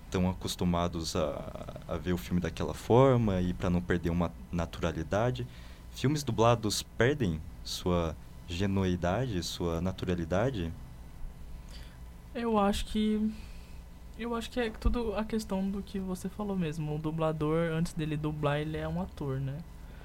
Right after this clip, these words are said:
Speaker 2: Então, é, é você enxergar mesmo a cena e interpretar na fala, que deve ser uma coisa que é muito difícil, porque você não tem movimento, né?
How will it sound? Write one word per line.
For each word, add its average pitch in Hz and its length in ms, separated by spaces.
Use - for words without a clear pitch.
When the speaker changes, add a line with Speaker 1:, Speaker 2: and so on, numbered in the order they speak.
Speaker 2:
Então, 147 540
é, 139 560
é 139 80
você 156 360
enxergar 175 680
mesmo 160 320
a 151 60
cena 180 680
e 170 160
interpretar 190 760
na 202 120
fala, 160 440
que - 140
deve 147 260
ser - 120
uma 170 140
coisa 160 320
que 160 140
é 151 40
muito 151 200
difícil, - 380
porque 135 460
você 143 240
não 147 120
tem 160 160
movimento, 160 680
né? 135 220